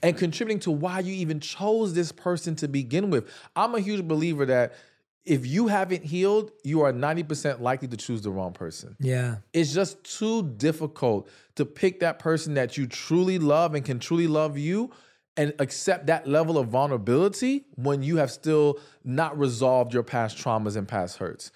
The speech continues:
Speaker 2: Yeah.
Speaker 1: So to me, that's the next big thing, is just focus on your healing process, because in that process,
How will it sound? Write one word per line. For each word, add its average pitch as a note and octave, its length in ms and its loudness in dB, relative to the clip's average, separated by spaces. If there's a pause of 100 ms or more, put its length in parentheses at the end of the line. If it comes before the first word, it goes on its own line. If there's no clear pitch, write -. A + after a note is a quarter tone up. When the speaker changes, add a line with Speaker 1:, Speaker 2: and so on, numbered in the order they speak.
Speaker 2:
Yeah. B2 340 0 (120)
Speaker 1:
So D3 160 2
to D#3 160 -2
me, F3+ 180 0
that's D3 460 -2
the D3+ 80 2
next C#3+ 420 -2 (160)
big D3 260 2
thing, C3 200 -2
is A#2 120 -4
just A#2 320 -2 (240)
focus E3 400 0 (120)
on C#3 180 0
your C3+ 140 0
healing D3 280 -2
process, A2 340 -4
because C#3+ 380 -2
in C4+ 260 2
that C3 220 2
process, B2 580 0